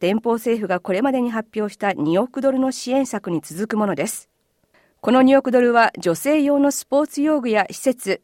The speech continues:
また主要な大会を放送を通じて無料で観戦できるようにするための規制の見直しに充てられます。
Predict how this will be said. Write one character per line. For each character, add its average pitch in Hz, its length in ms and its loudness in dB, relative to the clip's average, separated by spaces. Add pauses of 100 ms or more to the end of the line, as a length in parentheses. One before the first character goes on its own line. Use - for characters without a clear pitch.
ま 175 140 0
た 220 120 0
主 190 220 -4
要 220 160 2
な 285 140 0
大 269 240 -4
会 233 280 -2
を 220 120 -2
放 226 240 0
送 285 220 -2
を 277 80 0
通 262 220 -8
じ 247 140 -6
て 233 140 -2
無 175 120 -2
料 254 200 2
で 285 100 -2
観 285 220 -2
戦 277 180 -2
で 262 140 -4
き 277 100 -6
る 262 60 -2
よ 269 140 2
う - 20 0
に 220 100 -2
す - 100 -10
る 220 120 -4
た 226 100 0
め 214 140 0
の 185 220 2
規 - 120 -16
制 254 260 0
の 262 120 0
見 240 120 0
直 262 200 0
し 254 100 -8
に 240 100 -2
充 202 100 -4
て 214 40 -6
ら 196 80 0
れ 180 80 0
ま 160 160 0
す。 - 220 -18